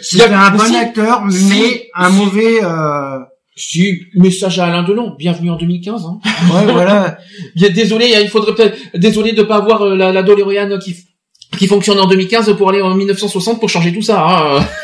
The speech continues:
Speaker 1: <laughs> Marty, si tu nous entends. <laughs>
Speaker 2: Marty McFly.
Speaker 1: <laughs> Si, Marty, si t'es pas loin, euh, est-ce que tu pourrais, euh, faire comprendre, euh, que, que les mœurs s'évoluent ? Bon, c'est vrai que, euh, voilà.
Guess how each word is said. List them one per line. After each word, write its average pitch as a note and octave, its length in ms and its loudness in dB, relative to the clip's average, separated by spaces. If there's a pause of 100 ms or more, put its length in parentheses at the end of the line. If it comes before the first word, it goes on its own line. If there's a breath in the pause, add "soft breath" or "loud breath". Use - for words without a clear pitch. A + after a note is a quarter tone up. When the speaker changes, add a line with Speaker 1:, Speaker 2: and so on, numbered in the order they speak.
(120)
Speaker 1:
<laughs> G3+ 800 0
Marty, G3 400 0
si A#3 140 -6
tu F#3+ 100 -6
nous E3+ 180 0
entends. F3 320 -4
<laughs> G#3 720 0
Speaker 2:
Marty - 260 -2
McFly. F3 880 0
Speaker 1:
<laughs> E3+ 440 -6
Si, G#3+ 300 0
Marty, A3+ 300 0
si C4+ 160 -4
t'es B3 100 -4
pas A#3 140 0
loin, B3+ 320 0
euh, A3 260 2
est-ce G#3 160 0
que A#3+ 60 -6
tu A3 160 -8
pourrais, A#3 340 0
euh, G#3 380 2 (340 loud breath)
faire A3 240 2
comprendre, B3+ 680 -2
euh, G#3 320 4
que, G#3 240 2
que G#3+ 120 -6
les G#3 180 0
mœurs G#3+ 240 -2
s'évoluent ? G3+ 480 -2
Bon, F#3+ 80 -4
c'est F3 120 -6
vrai G3+ 120 -2
que, G#3 60 -6
euh, B2 220 -2 (600 loud breath)
voilà. - 260 0